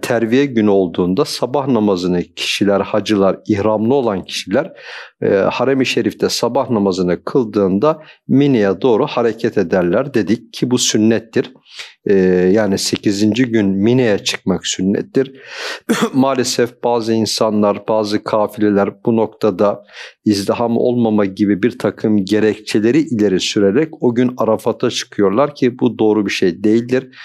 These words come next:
Hatta Efendi Hazretlerimizin, ki Rabbim şefaatine cümlemizi nail eylesin, bir sohbetinde dinlemiştim.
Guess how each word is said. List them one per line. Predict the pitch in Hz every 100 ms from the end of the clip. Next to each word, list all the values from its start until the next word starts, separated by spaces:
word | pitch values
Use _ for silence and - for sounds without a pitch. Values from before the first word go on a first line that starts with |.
| - - -
Hatta | 120 123
Efendi | 110 - 117 120
Hazretlerimizin, | 117 104 104 - 107 98 104 98 110 101
ki | - -
Rabbim | 110 104 113 98
şefaatine | - 104 117 101 - 104 104 98
cümlemizi | - 101 104 101 95 98
nail | 98 98 117
eylesin, | 113 104 - 123 - - - - -
bir |
sohbetinde | 131 - 117 107 110 - 107 104 127 120 - 98
dinlemiştim. | 98 98 95 92 - - 190